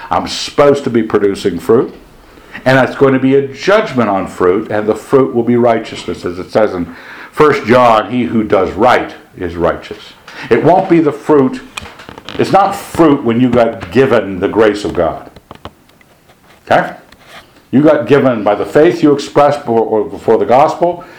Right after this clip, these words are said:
you were given the grace of his righteousness. That's not fruit.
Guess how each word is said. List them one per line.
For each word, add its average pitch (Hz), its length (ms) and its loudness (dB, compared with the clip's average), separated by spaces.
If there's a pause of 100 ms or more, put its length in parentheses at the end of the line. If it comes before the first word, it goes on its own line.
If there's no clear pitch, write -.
(140)
you 143 160 4
were 120 280 2
given 135 500 2
the 113 100 0
grace 117 540 2
of 98 160 -4
his 110 200 0
righteousness. - 1000 -4 (1900)
That's 104 200 -6
not - 220 -2
fruit. - 320 -4